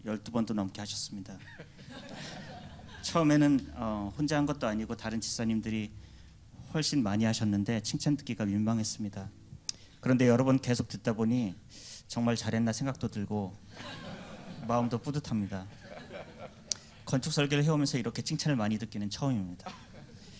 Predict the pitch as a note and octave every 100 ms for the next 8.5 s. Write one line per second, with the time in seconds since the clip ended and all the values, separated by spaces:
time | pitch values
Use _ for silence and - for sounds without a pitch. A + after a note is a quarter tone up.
0 | - - - - - - - - A#2 D3
1 | D3+ C#3 E3 D3+ A#2 - - F#3+ F3+ D#3+
2 | C#3+ B2 A#2 C3+ G#2+ G#2+ A#2 A#2+ A2+ G#2
3 | A#2 B2 B2 A#2+ A2+ - A2 G#2+ G#2 G2
4 | A2+ G#2 - A2 A2 F#2+ - - - -
5 | - - - C#3+ B2 B2+ B2+ B2 C3 -
6 | B2 - B2 A2+ A#2+ E3+ - D3+ - A2
7 | A2+ A2 B2 B2 B2 G2+ G2 G#2+ G2+ G#2+
8 | - G2 F2 F#2